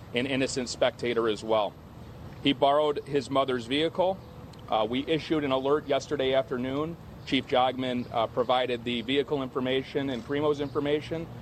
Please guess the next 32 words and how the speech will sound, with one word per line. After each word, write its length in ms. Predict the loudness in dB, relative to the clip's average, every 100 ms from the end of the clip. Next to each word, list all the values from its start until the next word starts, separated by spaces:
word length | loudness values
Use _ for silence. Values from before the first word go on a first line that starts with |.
| -14 -4
Uh, 80 | 0
we're 120 | 2
very 260 | 2 2 2
thankful 460 | 0 -2 0 0 0
that 160 | 0
an 100 | 0
alert 400 | -2 0 2 2
member 300 | 0 0 0
of 100 | 0
the 80 | -2
community 560 | -4 -2 0 0 0 -2
saw 260 | 2 0
Crimo's 440 | 0 -2 0 -2 0
vehicle 420 | -2 0 0 -2
traveling 540 | 0 2 2 2 -4
southbound 600 | -2 2 2 0 -2 0
on 140 | 0 0
Route 220 | 0 0
forty-one, 640 | 0 0 2 0 0 -2 -8 -14 -16 -16 -16 0
dialed 320 | 2 4 2
nine 240 | 0 0 2
one 240 | 2 2
one. 300 | 0 0 0 -8 -16 -18 -16 -4
An 120 | 2
alert 320 | 2 4 2 2
North 240 | 0 0
Chicago 560 | 0 0 2 2 2 0
police 440 | -2 0 0 2
officer 580 | 2 0 -4 -2 0 -2
spotted 420 | -2 2 2 0
the 60 | -2
vehicle, 560 | 0 0 2 0 0